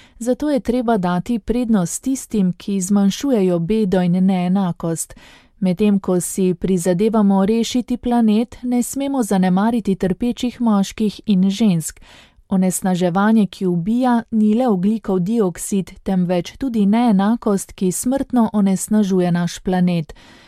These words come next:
Ne smemo dovoliti, da bi nove okoljske nesreče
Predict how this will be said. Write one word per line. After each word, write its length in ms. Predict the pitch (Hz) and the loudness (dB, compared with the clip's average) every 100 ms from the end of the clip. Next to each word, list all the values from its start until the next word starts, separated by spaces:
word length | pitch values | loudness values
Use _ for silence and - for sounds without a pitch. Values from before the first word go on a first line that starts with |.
| _ _ | _ _
Ne 140 | 190 190 | -2 -2
smemo 420 | - 220 202 190 | 2 4 4 4
dovoliti, 760 | 180 170 185 196 202 214 185 | 2 2 2 2 0 0 0
da 180 | 160 175 | 0 -2
bi 300 | 170 180 175 | 0 0 0
nove 340 | 170 180 180 | 0 0 0
okoljske 600 | 190 185 202 202 - - | 0 0 -2 -2 -2 -2
nesreče 760 | 185 185 - 202 220 - 233 | 0 0 -2 0 -2 0 0